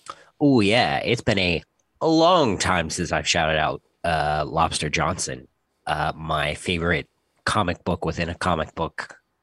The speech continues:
turned, uh, into a real comic book. Um, Lobster Johnson is a pulp hero in the Hellboy universe. If you don't know anything about Hellboy, you don't have to.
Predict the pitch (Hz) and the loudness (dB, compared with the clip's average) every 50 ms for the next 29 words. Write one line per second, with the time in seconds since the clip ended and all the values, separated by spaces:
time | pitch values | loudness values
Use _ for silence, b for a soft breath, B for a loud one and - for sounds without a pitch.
0 | _ _ - - 98 92 87 82 85 87 78 76 - - - _ _ - 85 85 | _ _ -4 -4 -2 -2 -2 -4 -4 -4 -4 -6 -8 -12 -16 _ _ -14 -12 -10
1 | 80 92 90 82 82 78 82 87 82 78 80 80 - - 82 80 76 76 73 - | -6 -6 -6 -6 -6 -6 -8 -6 -6 -6 -8 -8 -6 -6 -6 -4 -4 -6 -8 -6
2 | - - 76 - - - - b b b b b b b b b b b b b | -6 -6 -6 -8 -12 -16 -16 b b b b b b b b b b b b b
3 | b _ _ _ 104 101 95 92 92 92 92 92 90 87 82 - _ _ _ _ | b _ _ _ -4 -2 0 0 -2 -2 -2 -4 -6 -6 -8 -12 _ _ _ _
4 | _ _ _ _ _ _ _ _ _ _ _ _ _ _ _ _ _ _ _ _ | _ _ _ _ _ _ _ _ _ _ _ _ _ _ _ _ _ _ _ _
5 | 131 120 117 117 110 - - 123 107 - 110 104 98 110 110 - - 107 98 98 | 0 2 2 2 2 2 0 0 0 2 2 2 2 0 0 0 0 0 -2 -2
6 | - - 92 85 90 85 82 - _ - - - 131 131 - - - 127 120 117 | -6 -6 -6 -4 -4 -4 -4 -2 _ -2 2 4 4 4 2 2 2 4 4 6
7 | 113 113 110 117 117 92 - - 95 87 85 82 - - 107 120 120 104 117 120 | 6 6 6 6 6 4 2 0 -2 -2 -2 -2 0 2 4 4 4 4 4 4
8 | 117 113 113 113 120 117 117 101 107 117 123 123 - - - - _ b b b | 6 6 6 6 6 4 4 4 4 4 4 2 0 -2 -4 -6 _ b b b
9 | b b b b b b b _ _ _ _ _ - - - 139 135 123 110 117 | b b b b b b b _ _ _ _ _ -12 0 2 4 4 6 4 4
10 | 117 123 127 110 120 117 110 110 107 101 98 123 117 107 101 104 117 107 110 107 | 4 4 4 4 4 4 6 4 4 4 4 4 4 4 4 4 4 4 6 4
11 | 107 98 - _ _ _ _ _ _ _ _ _ _ _ 82 82 95 117 117 123 | 2 0 -4 _ _ _ _ _ _ _ _ _ _ _ -6 -2 0 2 6 6
12 | 151 151 - - - - | 4 4 2 -4 -6 -6